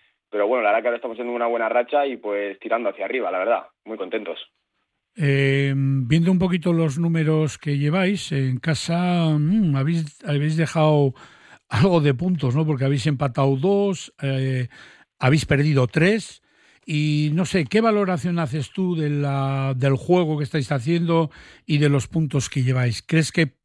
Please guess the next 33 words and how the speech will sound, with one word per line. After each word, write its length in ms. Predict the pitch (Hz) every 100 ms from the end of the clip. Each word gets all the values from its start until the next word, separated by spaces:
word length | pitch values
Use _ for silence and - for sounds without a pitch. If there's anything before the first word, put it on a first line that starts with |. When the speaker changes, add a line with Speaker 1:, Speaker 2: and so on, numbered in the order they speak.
| _
Speaker 2:
podríais 460 | 165 156 185 180 151
haber 220 | 151 160
llevado, 420 | 151 151 160 156 135 - - -
ahora 220 | 165 165
mismo, 540 | 170 156 156 151 151
podríais 300 | 131 147 175
estar 200 | 156 175
con 140 | 156 160
algún 240 | 151 160
punto 300 | 165 156 156
más? 280 | 160 139 - _ _ _ _ _ _ _ _ _ - -
Speaker 1:
Sí, 120 | 156
es 120 | 143
lo 100 | 143
que 100 | 117
te 140 | 113 117
digo. 320 | 143 117 107
Eh, 360 | 110 110 110 113
yo 100 | 123
creo 180 | 135
que 60 | 131
al 120 | 131
principio 440 | 127 - 135 123 123
nos 140 | 120
dejamos 340 | 120 123 120 -
puntos 420 | 131 120 113 110
que 80 | 120
no 100 | 117
nos 140 | 113
tendríamos 380 | 110 113 107 110
que 80 | 117
haber 160 | 110 113
dejado, 500 | 123 139 156 175